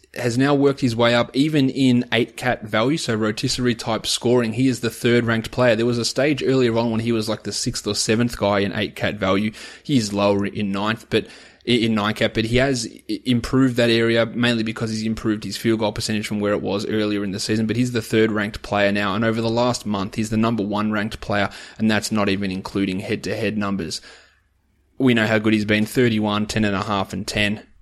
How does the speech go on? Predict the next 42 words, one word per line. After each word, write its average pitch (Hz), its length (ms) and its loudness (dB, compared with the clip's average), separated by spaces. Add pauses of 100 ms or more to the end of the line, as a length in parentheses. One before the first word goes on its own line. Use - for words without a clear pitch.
(140)
over 113 240 2
two 107 260 0
threes, 101 400 0
which 113 100 -8
I 131 60 4
think 135 220 2
is 110 220 0 (200)
almost 147 380 2
one 117 100 0
of 110 60 0
the 107 60 -6
things 107 260 -2
that 101 80 -6
goes 104 200 0
unnoticed 104 460 0
with 110 160 -2
Russ, 101 220 -2
is 107 100 -8
he 139 120 2
was 123 100 2
at 87 100 0
one 117 220 0
point 110 240 -4
three 104 180 -2
triples - 380 -8
per 95 180 -2
game 107 260 0
last 107 320 -2
year. 101 80 0
This 107 240 -4
year, 107 140 2
he's 110 180 -4
at - 120 -10
two 113 200 0
point 110 240 -4
three. 90 180 -4
That's 107 200 -2
a 135 40 0
massive 131 420 0
increase, 123 380 -2
and 110 60 -2
he's 113 200 -4